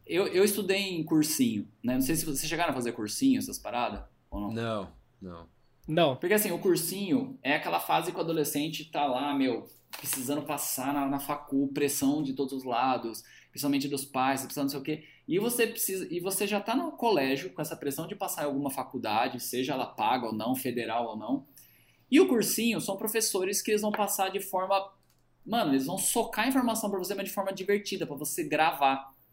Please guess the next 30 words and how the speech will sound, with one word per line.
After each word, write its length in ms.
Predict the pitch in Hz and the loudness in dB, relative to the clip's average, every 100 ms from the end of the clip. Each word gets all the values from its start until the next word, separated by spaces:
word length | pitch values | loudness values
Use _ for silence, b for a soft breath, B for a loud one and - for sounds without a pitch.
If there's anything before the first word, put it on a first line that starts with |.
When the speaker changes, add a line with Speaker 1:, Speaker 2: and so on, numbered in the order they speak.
| - | -12
Speaker 2:
Uhum. 440 | 107 95 190 - - | -10 -8 -8 -8 -6
Speaker 1:
Então, 200 | - 269 | -2 4
velho, 180 | 277 202 | 4 4
os 80 | 160 | 2
professores 380 | 190 - 208 | -2 0 2
de 100 | 202 | 0
cursinho 340 | - 202 - 185 | -2 -2 -2 -4
faz 260 | 190 170 | -2 -2
musiquinha, 1040 | 175 165 175 - - 156 160 160 151 143 135 | -4 -2 -2 -4 -4 -2 0 2 2 2 2
faz 300 | 151 156 - | 0 -2 0
fórmula 440 | 160 151 151 147 | 2 2 2 -2
pau, 540 | - 139 139 147 139 B - - | -2 0 2 2 0 B -18 -8
fala 340 | 160 175 175 - 127 | -2 -2 -2 -6 -10
besteira 720 | 127 156 175 - - 170 180 | 4 4 6 0 0 0 0
pra 240 | 180 170 170 | -2 -2 -2
caralho, 840 | - 185 170 139 143 151 147 131 117 | -2 -2 2 4 4 2 0 -2 -4
velho. 500 | 110 104 101 98 - | -6 -8 -8 -12 -14
Speaker 2:
<laughs> 80 | - | 0
Speaker 1:
E 60 | 139 | 4
eu 60 | |
lembro 220 | 147 170 | 4 2
que, 100 | - 185 | 0 0
mano, 220 | 180 147 | 2 2
o 40 | |
bagulho 260 | 139 156 185 | 2 2 2
que 60 | |
eu 40 | 196 | 2
odiava 380 | 139 139 160 135 | 2 4 4 2
era 120 | 131 | 0
matemática 840 | 147 - 170 147 123 - - 95 | 0 -2 -4 -2 -2 -4 -10 -14